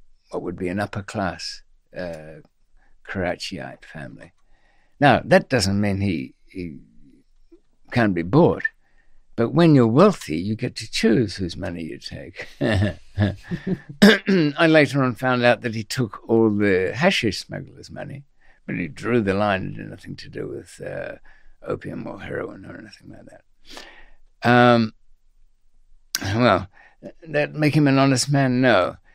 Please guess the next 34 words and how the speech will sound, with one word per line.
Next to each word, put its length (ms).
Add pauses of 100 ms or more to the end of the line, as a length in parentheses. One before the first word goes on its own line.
(460)
But 200
it 120
seems 380
he'd 280
been 560 (420)
seconded 840
to, 140
or 100
not 160
seconded, 500
but 160
he, 260
he'd 180
undergone 420
some 240
training 460
with 160
the 80
D 320
E 40
A 120
in 220
Washington. 580 (380)
And 160
that's 260
where 180
he 80
met 220 (360)
Uncle 320
Bill 440 (580)
Shankman 520
down 340
there. 240 (520)
<clears throat> 360